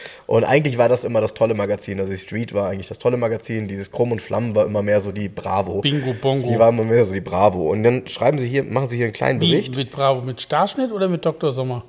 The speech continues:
Speaker 1: Beides.
Speaker 2: Beides.
Speaker 1: <laughs> So, und hier ist ein toller Artikel. Ähm, voll elektrisch, Emissionen runterfahren und dabei Leistungsfähigkeit und Haltbarkeit erhalten. Ford stellt den brandneuen zwanzig zweiundzwanziger Ford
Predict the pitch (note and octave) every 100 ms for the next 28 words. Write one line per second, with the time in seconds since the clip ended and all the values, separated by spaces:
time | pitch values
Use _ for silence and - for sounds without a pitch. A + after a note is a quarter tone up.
0 | - G#2 A2 F#2 F2 - - - - D#3
1 | E3 - D3+ - C#3+ - - - - -
2 | - - - A#2+ A2+ D3+ C3+ C#3 F3+ F#3
3 | A#2+ - A3+ B3+ C#4 - - - C3+ C3+
4 | C3+ G#2+ - F3+ F#3+ C#3+ - - C4 -
5 | - C3+ C#3 D3+ F3 D3+ D3 G3 F#3 F3
6 | F3 C3+ C3+ B2 A#2+ E3 A#2+ - C3+ C3
7 | - A#2+ A2 A2 E3+ G#2 - G2+ G#2 G2
8 | G2+ D#3+ F#3 - - - D#3 F3 - C3+
9 | B2 A2 G#2 D3 C#3 C#3 C#3 C3+ - D#3+
10 | C#3+ - - B2+ D3+ C#3 C3+ C3 A2 -
11 | F#3+ -